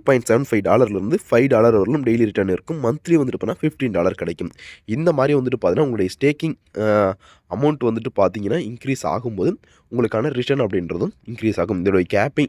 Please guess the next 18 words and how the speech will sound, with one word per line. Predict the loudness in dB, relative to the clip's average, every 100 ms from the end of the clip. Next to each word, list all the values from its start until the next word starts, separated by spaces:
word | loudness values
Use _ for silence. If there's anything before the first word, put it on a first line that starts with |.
| -2 -6
அப்படின்றது | -4 -2 0 -2
வந்துட்டு | -4 -4
பார்த்தீங்கன்னா, | 0 0 -2 -4
த்ரீ | 0
எக்ஸ் | 0 0 -2
வரலும் | 0 0 0
உங்களுக்கு | -6 -6 -2 -2
கேப்பிங் | -2 -2 -4
இருக்கு | 0 -2
அப்படின்னு | -2 -6 -6
சொல்லியிருக்காங்க. | -8 -4 0 0 -2 -20 -20 0
So, | 4
உங்களுக்கு | 4 2 -2 0
இருபத்தி | 4 4 2 -4 0
அஞ்சாயிரம் | 0 4 4 6
டாலர் | 6 6 6
வரலும் | 2 0
நீங்க | -2 -2